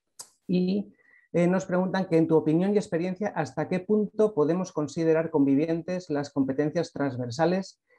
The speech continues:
y las claves? Que yo creo que esta pregunta además va un poco en relación a co-, a cuestiones que se comentaron ayer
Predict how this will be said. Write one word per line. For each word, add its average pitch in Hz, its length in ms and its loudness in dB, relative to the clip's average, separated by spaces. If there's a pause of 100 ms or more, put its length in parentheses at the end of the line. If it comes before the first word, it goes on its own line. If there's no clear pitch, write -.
(160)
y 160 100 2
las 135 200 0
claves? 110 520 -2 (380)
Que 165 100 4
yo 180 120 2
creo 208 160 2
que 196 60 2
esta 190 220 0
pregunta 175 300 2
además 160 240 2
va 165 40 4
un 165 120 2
poco 170 180 0
en 175 80 0
relación 151 400 -2
a 156 80 -2
co-, 139 240 -4
a 143 140 -8
cuestiones 143 320 -2
que 156 80 -2
se 151 100 -2
comentaron 143 500 2
ayer 151 380 2